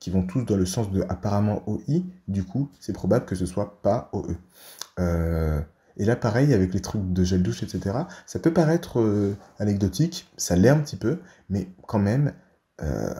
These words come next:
un O E, toute excuse est bonne pour changer, toute excuse est bonne pour acheter un nouveau truc,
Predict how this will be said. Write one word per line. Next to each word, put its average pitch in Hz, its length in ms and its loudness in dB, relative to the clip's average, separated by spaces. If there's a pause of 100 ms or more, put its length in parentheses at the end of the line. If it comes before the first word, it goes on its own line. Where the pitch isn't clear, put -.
(100)
un 95 300 -4
O 143 240 2
E, 135 240 0 (380)
toute 170 320 2 (760)
excuse 143 640 -2
est 104 80 0
bonne 110 320 4
pour - 240 -6
changer, 107 460 0
toute 151 220 -6
excuse 131 380 -6
est 98 60 0
bonne 131 240 2
pour - 300 -10
acheter 110 220 -4
un 120 40 4
nouveau 113 220 4
truc, 98 220 -8